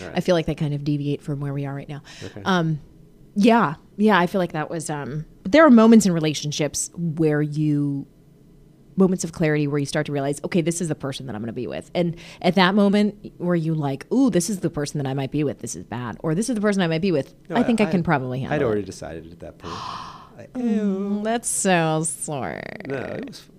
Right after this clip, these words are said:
Speaker 1: no,
Speaker 2: But
Speaker 1: it
Speaker 2: there
Speaker 1: was, yeah, I
Speaker 2: yeah,
Speaker 1: mean
Speaker 2: I mean, I, it's, I'm working, you know, I'm a work in progress. I'm trying to, trying to bring it down. But I, I do think that that instinct that I have to,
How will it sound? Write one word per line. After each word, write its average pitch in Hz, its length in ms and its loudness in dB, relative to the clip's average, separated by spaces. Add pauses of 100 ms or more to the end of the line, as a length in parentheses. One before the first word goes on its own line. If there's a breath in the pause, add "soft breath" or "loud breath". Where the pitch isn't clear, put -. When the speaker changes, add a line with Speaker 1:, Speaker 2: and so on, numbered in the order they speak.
(120)
Speaker 1:
no, 247 340 -8
Speaker 2:
But - 140 0
Speaker 1:
it 359 80 2
Speaker 2:
there 370 100 4
Speaker 1:
was, - 300 -2
yeah, 98 240 -4 (180)
I - 20 -16
Speaker 2:
yeah, 120 200 0
Speaker 1:
mean 113 180 -6 (140)
Speaker 2:
I 196 80 0
mean, 220 180 4
I, 254 220 0 (200)
it's, - 300 -2 (400)
I'm 233 320 8
working, 214 340 2
you 214 80 2
know, 165 300 -2 (240)
I'm 170 160 2
a - 20 4
work 165 200 -2
in 151 100 -4
progress. 156 500 -6
I'm 170 100 -6
trying 160 280 -6
to, 143 160 -8 (540 soft breath)
trying 175 160 0
to 165 60 0
bring 160 180 -2
it 143 100 -6
down. 135 220 -6
But 160 160 -2
I, 170 300 2 (580)
I 202 100 6
do 220 300 6
think 165 400 0
that 156 100 0
that 143 220 0
instinct 170 420 -2
that 151 100 -2
I 147 100 0
have 151 520 -4 (360 soft breath)
to, 147 760 0